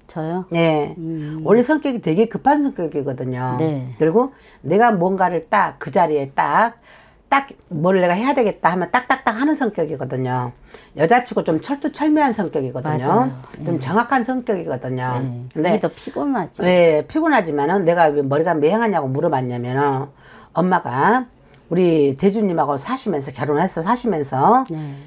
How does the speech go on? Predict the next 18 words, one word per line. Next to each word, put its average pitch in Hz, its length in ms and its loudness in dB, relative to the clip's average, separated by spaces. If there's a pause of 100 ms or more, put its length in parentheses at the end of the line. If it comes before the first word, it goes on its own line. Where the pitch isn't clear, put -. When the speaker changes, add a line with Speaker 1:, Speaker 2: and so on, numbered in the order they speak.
(160)
Speaker 2:
지금까지, - 760 0
이날 185 420 2
일평생까지 190 1120 -2 (320)
많이 233 400 0
맞고 - 320 -2
살았나 240 440 -4
봐. 156 220 -6 (400)
Speaker 1:
음. 135 400 -10
Speaker 2:
많이. 151 680 4 (480)
특히 180 420 0
머리 185 300 4
쪽. 147 300 2 (340)
Speaker 1:
음. 160 240 -8
Speaker 2:
머리 190 260 4
쪽. 151 200 -2
그러니까 175 180 0
우리 175 80 2
대주님이 196 580 2